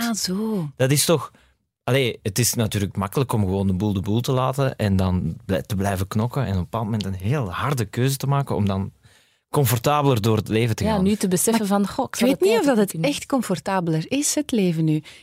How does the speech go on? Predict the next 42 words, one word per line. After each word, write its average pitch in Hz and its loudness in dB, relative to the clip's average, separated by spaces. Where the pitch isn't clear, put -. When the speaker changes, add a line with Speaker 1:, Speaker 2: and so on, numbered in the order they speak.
Speaker 1:
In, 196 4
in 196 4
de 190 6
zin 220 4
van, 185 2
ik 165 -6
heb 175 -2
meer 165 4
tijd 262 4
en 226 4
ik 196 2
kan 175 2
meer, 165 4
eh, 160 0
zelf 170 0
beslissen. 185 0
Langs 175 2
de 170 2
andere 226 2
kant, 269 0
ehm, 156 2
heb 165 -2
je 175 2
veel 202 4
minder 226 6
de 202 4
feedback 190 0
van 190 4
een, 165 2
een 170 0
grote 185 2
Studio 170 2
honderd 214 0
in 202 4
zaken 175 0
de 165 2
juiste 165 2
keuzes 180 2
maken 165 0
naar 156 0
carrière 160 2
toe. 311 0